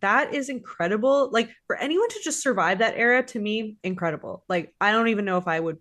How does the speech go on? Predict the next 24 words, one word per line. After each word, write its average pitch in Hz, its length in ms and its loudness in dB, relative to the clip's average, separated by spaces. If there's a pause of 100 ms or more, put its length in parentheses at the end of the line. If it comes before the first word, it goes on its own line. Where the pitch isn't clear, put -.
(140)
be 185 120 2
able 165 140 2
to 165 60 -4
survive 160 360 -2
those 160 140 -2
circumstances. 160 640 -12
So 190 180 -2 (280)
the 196 80 -10
fact 240 220 0
that 302 100 -6
she's, 254 180 -4
like, 196 320 0
out 190 120 2
and 233 100 -2
about, 202 380 2 (300)
doing 214 220 2
her 262 80 2
thing, 196 400 0
like, 165 340 0 (520)
being, 220 480 0
being 214 220 2
the 277 60 2
girl 233 220 4
boss, 220 560 4